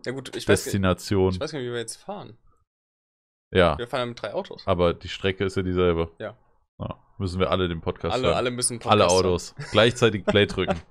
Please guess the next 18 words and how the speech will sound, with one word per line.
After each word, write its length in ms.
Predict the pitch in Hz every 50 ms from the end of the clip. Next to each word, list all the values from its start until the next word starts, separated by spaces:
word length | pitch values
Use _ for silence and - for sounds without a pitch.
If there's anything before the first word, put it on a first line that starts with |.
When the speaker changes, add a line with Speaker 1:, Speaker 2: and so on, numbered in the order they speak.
| - - -
Speaker 1:
<laughs> 140 | - - - - - - - - - - - - - - - - - - - - - - - - - - - - - - -
Speaker 2:
Ja, 560 | - 156 156 160 226 202 139 107 107 143 175 180
Speaker 1:
Ja. 60 | 156 - - - - - -
Speaker 2:
die 60 | 127
Blaze-Tastings 920 | - - 110 120 147 156 - - 147 147 147 131 - - 143 139 139 123 127
und 100 | 123 117
der 100 | 113 95
Blaze-Tabak. 600 | 101 104 101 104 101 - - 92 82 85 85 -
Bin 120 | - 123
ich 120 | 127 123 -
sehr 100 | 120 113
gespannt 440 | 107 101 - - 104 95 95 87 -
drauf. 260 | 80 69 71 - -
Wird 180 | 101 101 107 127
auf 160 | 113 - -
jeden 160 | 101 98 95
Fall 180 | - 98 90 -
kommen. 340 | - - 82 73 71 -